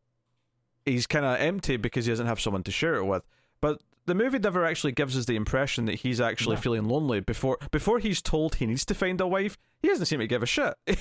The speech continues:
Speaker 1: He's, he's
Speaker 2: No.
Speaker 1: just kinda like
Speaker 2: And even then, I don't think he is lonely, because they go through the entire thing of showing how much he gets out of just having friendships with all the elves up in the
Speaker 1: <laughs>
Speaker 2: North
Speaker 1: Yeah.
Speaker 2: Pole. Like, he is completely fulfilled. He's like, "Nah, things are great."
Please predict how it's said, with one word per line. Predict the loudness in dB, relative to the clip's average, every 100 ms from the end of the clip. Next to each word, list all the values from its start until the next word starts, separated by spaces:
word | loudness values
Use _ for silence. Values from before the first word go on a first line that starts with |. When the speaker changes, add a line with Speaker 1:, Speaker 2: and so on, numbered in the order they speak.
| 0
Speaker 1:
He's, | -2 0 0 0
he's | 2
Speaker 2:
No. | 2
Speaker 1:
just | 0 0
kinda | 0 2
like | 4
Speaker 2:
And | 4
even | 4 4
then, | 4 2
I | 2 2
don't | 2 0
think | 0 0
he | 2 2 2
is | 2
lonely, | 0 0 0
because | 0 0 0
they | 0
go | 2 2 2
through | 0
the | -2 -2
entire | -4 0 0 0
thing | 0 -2
of | -2
showing | 0 0 0
how | -2 -2 0
much | 0 0 -2
he | -4 -4
gets | 0 0 2
out | 0 0
of |
just | -4 -4 -6 _ _ -20 -20 -10
having | 0 2 2
friendships | 0 0 0 -2 -4 -4
with | -4
all | 2 2
the | 4 2
elves | 4 2 0
up | -4 -6 _ _ _ 0
in | 2
the | 4
Speaker 1:
<laughs> |
Speaker 2:
North | 4
Speaker 1:
Yeah. | 2 4
Speaker 2:
Pole. | 2 0 -2
Like, | 0 0
he | 2 4
is | 4 2
completely | -2 -4 -2 -2 0 0 -2
fulfilled. | -2 -2 -4 -2 -4
He's | -2
like, | -2 0
"Nah, | 0 2
things | 2 2
are |
great." | 2 2 0 -6